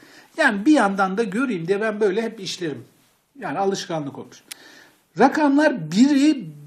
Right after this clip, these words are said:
biri, her biri birer kez kullanılarak yerleştiriliyor. Bak, bir, iki, üç, dört, beş, altı, yedi, sekiz, dokuz.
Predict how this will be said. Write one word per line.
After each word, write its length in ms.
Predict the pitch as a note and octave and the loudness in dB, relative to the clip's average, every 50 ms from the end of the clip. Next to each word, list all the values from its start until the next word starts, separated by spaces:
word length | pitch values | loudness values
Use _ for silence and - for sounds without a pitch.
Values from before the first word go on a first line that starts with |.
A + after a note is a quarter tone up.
| D#3+ G3+ E3+ | -20 -20 -18
biri, 520 | D3+ C#3 D#3+ G#3 A#3 A#3 B3 C#4+ D4 C4 | -10 -6 -2 -2 0 0 0 -2 -2 -4
her 380 | F#3 - - G#3 B3+ D4 D#4 B3+ | -6 2 6 8 8 8 6 2
biri 280 | A3+ A3 A3+ G#3+ E3 D#3+ | -2 -4 -4 -4 -2 0
birer 300 | F#3+ G3 A#3 C4+ C#4 - | 2 2 2 2 0 0
kez 180 | A#3 G#3 G3 | -2 -4 -4
kullanılarak 560 | - - B3 B3 A3+ A3 A#3 B3 C#4 C#4 B3+ | -4 -4 -4 -2 -2 -2 0 0 0 0 2
yerleştiriliyor. 720 | A3 G#3+ G#3 G#3 G#3 G3+ G3+ - G3+ G3 G3 G3 E3 C#3 D3 | 2 4 4 6 4 4 2 0 -6 0 2 2 2 2 2
Bak, 180 | C#3+ A#2+ C#3+ | -2 -4 -4
bir, 160 | F3+ G#3+ G#3 F3 | -6 -4 -4 -4
iki, 260 | D#3+ - G3 F#3+ F3+ | -6 -6 -8 -6 -6
üç, 280 | F#3+ F#3+ - - - | -6 -8 -10 -10 -2
dört, 260 | - G3 F3+ D#3+ - - | 0 0 0 0 -2 -4
beş, 200 | F#3 F3+ F3+ G3 | -4 -4 -4 -6
altı, 280 | F#3 F3 E3 E3 D#3 | -6 -8 -8 -6 -6
yedi, 180 | E3+ F#3 F3+ F3+ | -6 -6 -6 -8
sekiz, 300 | - - F#3 F3+ F#3 F3 | -10 -10 -10 -10 -8 -8
dokuz. 180 | D#3+ C#3 B2 | -8 -10 -10